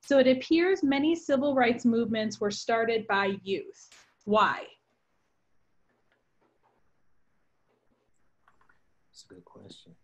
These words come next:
Speaker 2: Hmm. I think, I think some of it is just as simple as, uh,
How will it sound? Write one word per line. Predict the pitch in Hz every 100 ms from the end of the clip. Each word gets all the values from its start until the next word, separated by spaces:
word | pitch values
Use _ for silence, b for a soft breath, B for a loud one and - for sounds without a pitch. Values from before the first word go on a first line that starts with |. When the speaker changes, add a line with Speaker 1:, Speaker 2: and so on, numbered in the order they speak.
| _ _ _ _ _ -
Speaker 2:
Hmm. | 139 107 87 _ _ - _ _ _ _ _ _ _ _ _ _ _ _ _ _ _ _ - _ _ _ _ _ _ _ _ _ _ _ _ _ _ _ _ -
I | 127
think, | 170 151 - -
I | 131
think | 160 131
some | - 156
of | 147 123
it | 110
is | 101
just | 120 120
as | 113
simple | - 131 123 120 117
as, | 113 110 107
uh, | 110 104 101